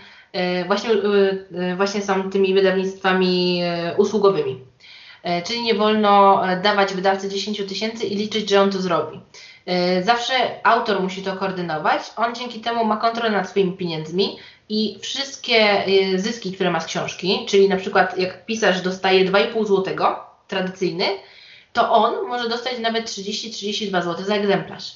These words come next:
To jest ogromna różnica. E, dlatego self, e, w pewnym sensie jest opłacalny, nawet jeżeli sprzedajemy pięćset egzemplarzy.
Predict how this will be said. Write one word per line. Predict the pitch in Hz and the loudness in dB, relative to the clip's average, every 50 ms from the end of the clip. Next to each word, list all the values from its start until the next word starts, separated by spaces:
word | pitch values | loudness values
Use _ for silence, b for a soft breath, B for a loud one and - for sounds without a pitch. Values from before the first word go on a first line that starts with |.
| _ _ | _ _
To | - 185 | -8 -6
jest | 185 190 - - - - | -6 -6 -8 -10 0 2
ogromna | 196 202 202 202 190 185 165 | 4 4 6 4 4 4 0
różnica. | 165 165 156 156 139 - - - - - B B B B B B B B - | -2 -4 -6 -8 -10 -12 -14 -18 -20 -20 B B B B B B B B -4
E, | 165 165 170 170 | -2 0 0 2
dlatego | 175 190 196 196 202 202 226 220 | 2 2 2 2 2 0 0 -2
self, | - 202 196 208 - - - | 0 0 0 0 0 -4 -4
e, | 190 190 190 185 185 | -2 -2 0 0 -2
w | 185 | 0
pewnym | - 202 196 202 214 | 2 2 2 2 0
sensie | 208 196 185 190 196 208 | -2 -2 -2 0 0 0
jest | 202 196 | 0 0
opłacalny, | 196 190 - 190 185 185 190 185 190 202 202 | 0 -2 -2 -2 0 0 0 2 2 4 4
nawet | 196 185 185 202 202 196 | 2 2 2 2 2 2
jeżeli | 190 190 185 180 196 208 | 0 0 -2 -2 -2 -2
sprzedajemy | - - - 185 175 175 175 185 190 196 196 | -4 -6 -6 -4 -2 0 0 2 2 2 2
pięćset | - 202 190 - - - | 4 2 2 2 0 -4
egzemplarzy. | 180 185 196 196 190 190 214 175 - - - - | -4 -2 -2 -2 0 0 2 0 0 -2 -6 -12